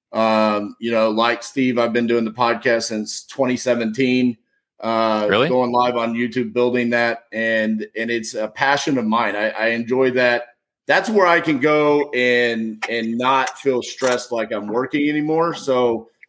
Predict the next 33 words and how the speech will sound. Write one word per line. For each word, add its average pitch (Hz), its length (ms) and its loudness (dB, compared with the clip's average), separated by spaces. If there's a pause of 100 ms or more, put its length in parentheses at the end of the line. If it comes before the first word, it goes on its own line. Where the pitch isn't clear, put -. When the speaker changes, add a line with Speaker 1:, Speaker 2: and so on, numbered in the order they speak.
(280)
Speaker 1:
if 131 400 2
I 120 140 2
needed 151 420 2
to 139 60 -4
do 143 180 2
something 135 300 0
outside 120 460 0
real 131 160 4
estate, 123 240 0
I'd 107 180 -2
probably 139 400 2
do 123 160 -2
something, 120 720 -2 (300)
uh, 113 360 0
online, 120 800 2
podcasts, 123 960 0 (920)
that 139 400 2 (100)
route 135 380 2 (160)
where, 117 520 0
uh, 107 280 0 (1120)
I 120 120 0
could 123 240 0
almost 143 540 2
feel 135 200 2
free 139 460 0
of 113 240 -2
the, 117 140 -4
feel 131 200 0
like 117 180 -2
I'm 110 120 -2
not 104 220 -4
working 95 360 -10
anymore. 80 400 -16